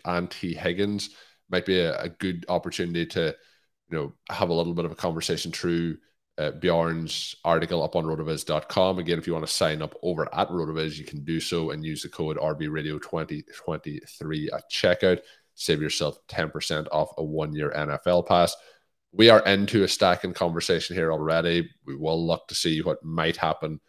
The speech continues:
with Joe Burrow. We're in a situation in this draft where quarterbacks are going off the board,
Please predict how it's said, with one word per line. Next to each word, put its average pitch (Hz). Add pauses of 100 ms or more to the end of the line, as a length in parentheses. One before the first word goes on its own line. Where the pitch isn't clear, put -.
(280)
with 107
Joe 107
Burrow. 101
We're 90
in 80
a 76
situation -
in 82
this 85
draft 82
where 85
quarterbacks 104
are 85 (340)
going 90
off 85
the 87
board, 85